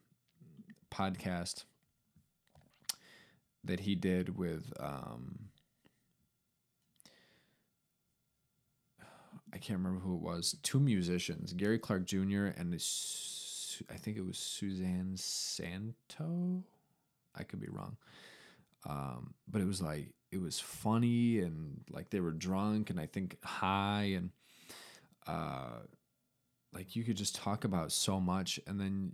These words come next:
you can have, like, a doctor on or, like, some, like, biochemist or biohacker, whatever, and, like, just the variety is, like,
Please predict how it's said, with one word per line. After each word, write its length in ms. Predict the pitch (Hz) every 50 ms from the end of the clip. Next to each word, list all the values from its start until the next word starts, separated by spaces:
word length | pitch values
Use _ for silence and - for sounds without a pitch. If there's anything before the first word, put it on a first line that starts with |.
| - -
you 120 | 92 101 -
can 120 | - 101
have, 240 | 95 92 92 90 92
like, 240 | 98 90 87 - - _
a 60 | 170
doctor 560 | 185 175 - 80 80 82 - - - 104 101
on 240 | 95 95 95 98 98
or, 60 | 95
like, 200 | 90 87 87 87
some, 460 | - - 98 92 87 87 85 92 - - _ _ _ _ - -
like, 160 | 87 87 87 85
biochemist 1000 | 87 85 - 82 85 90 90 90 90 - - 95 95 95 95 98 - - - -
or 240 | 87 82 80 95 - - - - - - - - - - - _ _ _ - - 90
biohacker, 840 | 90 90 87 90 92 92 92 92 95 92 92 92 90 - 101 98 98
whatever, 460 | 95 95 104 101 101 98 98 101 104
and, 340 | 101 - 87 98 98 87 - -
like, 160 | 90 95 98
just 240 | 92 - 107 - -
the 80 | - 95
variety 800 | 85 92 90 85 85 78 82 87 87 85 82 73 69 - - -
is, 200 | 90 95 92 -
like, 260 | 82 78 80 -